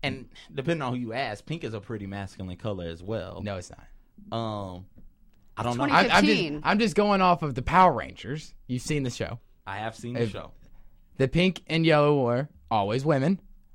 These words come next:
Speaker 2: So who would be, have to be the pink or yellow Power Ranger in the starting five?
Speaker 1: You, you ask the question. You tell us.
Speaker 3: So
Speaker 2: No, I'm asking
Speaker 3: you're
Speaker 2: you.
Speaker 3: asking who's the mo-,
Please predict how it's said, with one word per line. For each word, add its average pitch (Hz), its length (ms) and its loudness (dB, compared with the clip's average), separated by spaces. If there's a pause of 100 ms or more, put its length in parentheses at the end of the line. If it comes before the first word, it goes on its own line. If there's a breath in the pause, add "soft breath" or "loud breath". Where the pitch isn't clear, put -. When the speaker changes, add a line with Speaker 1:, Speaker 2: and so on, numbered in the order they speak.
(400)
Speaker 2:
So 120 200 2
who 139 260 2
would 165 160 2
be, 123 180 0
have 123 300 0
to 156 100 -2
be 117 260 0
the 123 100 -2
pink 110 400 -10 (220)
or 104 100 -8
yellow 98 500 -6 (280)
Power 95 220 -10
Ranger - 180 -20 (320)
in 101 80 -10
the 104 60 -6
starting 120 280 0
five? - 200 -10 (840)
Speaker 1:
You, 131 140 -6 (180)
you 160 200 -4
ask 110 160 -2
the 107 80 -8
question. 127 280 -6
You 151 80 -8
tell 117 240 -4
us. 95 120 -10
Speaker 3:
So 226 160 -4
Speaker 2:
No, 220 220 12
I'm 127 160 6
asking 202 380 6
Speaker 3:
you're 262 120 10
Speaker 2:
you. 381 120 10
Speaker 3:
asking 214 300 4
who's 208 280 -4
the 180 160 -4
mo-, 170 200 -2